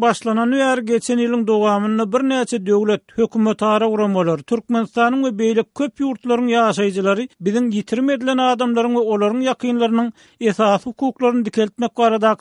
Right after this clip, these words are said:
çagyryşlarymyzy gollat diýip, kampaniýa goşulan Rus guramasynyň prezidenti Yuri Zibladze aýdýar.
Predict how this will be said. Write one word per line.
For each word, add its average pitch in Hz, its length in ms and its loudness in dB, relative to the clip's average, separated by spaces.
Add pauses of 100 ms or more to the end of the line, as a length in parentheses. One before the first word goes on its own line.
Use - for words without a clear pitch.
(120)
çagyryşlarymyzy 214 800 0
gollat 196 380 0 (100)
diýip, 247 180 -4 (160)
kampaniýa 254 680 0
goşulan 226 480 0 (260)
Rus 262 280 -2
guramasynyň 233 560 0
prezidenti 208 760 0 (220)
Yuri 233 440 0 (100)
Zibladze 202 680 0
aýdýar. 180 420 0